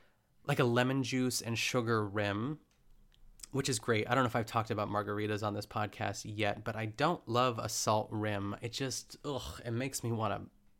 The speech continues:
barf. I don't know why, but I, I would definitely, definitely, um, I, I prefer a sugar rim. I actually prefer no rim, to be honest, but if, if a rim has to happen, it's gotta be sugar.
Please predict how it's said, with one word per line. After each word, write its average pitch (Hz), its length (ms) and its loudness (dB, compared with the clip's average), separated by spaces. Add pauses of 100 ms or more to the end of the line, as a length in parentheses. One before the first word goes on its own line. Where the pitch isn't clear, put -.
(760)
barf. 107 460 2
I 113 80 0
don't 117 160 -2
know 117 120 2
why, 107 600 4
but 120 100 2
I, 135 220 2
I 139 120 4
would 147 240 2
definitely, 147 680 0 (340)
definitely, 110 720 0 (420)
um, 98 540 -4 (1080)
I, - 180 -2
I 117 80 -2
prefer 123 480 2
a 104 40 4
sugar 104 320 0
rim. 101 220 -4
I 190 80 0
actually 220 300 0
prefer 139 360 0
no 104 280 2
rim, 110 480 -6
to 107 100 -2
be 104 140 -2
honest, 101 320 -2
but 107 100 -2
if, 104 140 -4
if - 220 -8
a 107 60 -4
rim 165 260 2
has 147 240 -2
to 127 80 -4
happen, 104 520 -4 (200)
it's - 140 -4
gotta - 220 -4
be - 100 -10
sugar. - 380 -12